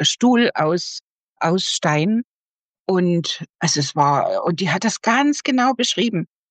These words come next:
Ganz genau, die ganze Schrankwand, die Gegenstände, die Bücher, alles. Und dann haben wir Bildbeschreibung von einem ihrem Gemälde g-, gemacht.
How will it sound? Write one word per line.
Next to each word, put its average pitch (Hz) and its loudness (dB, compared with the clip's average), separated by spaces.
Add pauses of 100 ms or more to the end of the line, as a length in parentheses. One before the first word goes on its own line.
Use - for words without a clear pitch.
(140)
Ganz 294 0
genau, 233 2
die 214 -6
ganze 240 0
Schrankwand, 233 0
die 247 -4
Gegenstände, 214 0
die 240 -2 (140)
Bücher, 202 0
alles. 151 -2 (440)
Und 220 -2
dann 220 2
haben 240 4
wir 214 2 (160)
Bildbeschreibung 226 0
von 196 0
einem 196 0
ihrem 180 2
Gemälde 190 0
g-, - -8
gemacht. 196 0